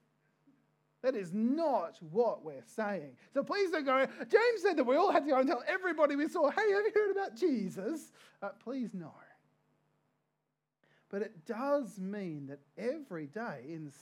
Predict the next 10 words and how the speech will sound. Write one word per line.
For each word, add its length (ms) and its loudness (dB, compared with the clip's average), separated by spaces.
some 440 -8
way, 400 -12
we 120 -6
consider 720 -4
our 180 0
actions 540 -6
and 120 -4
our 140 -6
choices 640 -4
and 160 -6